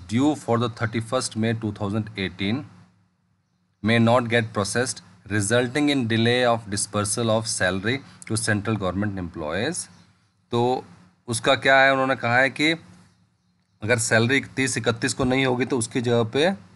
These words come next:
जिससे कि किसी भी पन-, बंदे को परेशानी ना हो, due to strike, necessary instruction may be issued to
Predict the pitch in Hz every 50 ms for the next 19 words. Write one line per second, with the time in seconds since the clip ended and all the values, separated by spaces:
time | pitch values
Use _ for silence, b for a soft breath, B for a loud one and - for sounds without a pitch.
0 | - - _ _ _ _ _ _ _ _ _ _ _ _ _ _ - 110 113 -
1 | 135 127 110 127 135 113 - 123 110 - 135 135 135 131 127 123 120 117 127 -
2 | - - - - - _ _ _ - 107 110 113 113 123 120 123 120 110 117 113
3 | 110 - 120 113 120 123 123 127 127 123 117 117 117 117 127 120 120 - - 123
4 | 117 113 117 120 131 120 B B B B B B B B - 110 107 110 123 117
5 | 110 123 135 131 123 117 120 113 - - 131 123 117 117 117 120 127 - - 110
6 | 110 - - 135 135 127 117 127